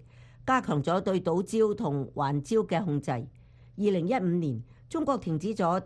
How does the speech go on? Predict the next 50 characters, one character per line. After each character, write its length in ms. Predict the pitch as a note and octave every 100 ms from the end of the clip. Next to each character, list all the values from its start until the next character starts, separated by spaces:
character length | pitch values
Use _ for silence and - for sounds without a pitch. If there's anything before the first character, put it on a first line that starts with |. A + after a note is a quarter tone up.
| -
喺 180 | F3 G3+
填 240 | E3+ C3+
海 160 | E3+ F#3
造 140 | E3+
島 280 | D3+ D3+ D#3+
嘅 120 | D3
行 200 | F3 B2+
動， 220 | B2 B2+ A2+ - - - -
但 180 | F#3 F#3+
係 140 | F#3
卻 160 | F3+ G3
加 160 | B3 A3+
強 220 | E3 C#3+
咗 200 | E3 F#3
對 280 | F3+ E3+ D3
島 200 | D#3+ F#3
嶼 180 | F#3 D3+
嘅 180 | D#3 D3+
軍 220 | G#3+ F#3+
事 220 | F3+ D3
化 240 | C3+ D3
部 180 | C#3+ C3+ C3
署。 160 | - B2 - - - - - -
二 80 | F#3+
零 180 | G#3 C3+
一 60 | G3+
六 240 | A#3 D#3+
年， 180 | C3+ B2 A#2 - -
中 160 | - D4+
國 140 | B3+
明 180 | F#3 C#3+
確 160 | C#3+ F3+
宣 260 | - A#3+ G3+
稱， 320 | C#4+ G3 F#3 - - - - -
中 200 | E4 D4+
方 280 | F4 C#4+ C4
喺 200 | G3+ A3+
南 180 | D#3
中 180 | D3+ A#3+
國 160 | G#3 F3
海 200 | D#3 F3+
部 200 | F3+ E3+
署 200 | - D#3+
必 220 | E3+ A#3 E3
要 120 | E3+
嘅 240 | D3+ D#3 D3+
防 240 | C#3 C3
衛 140 | C#3 D3
設 200 | - D3+
施 340 | - F3 E3+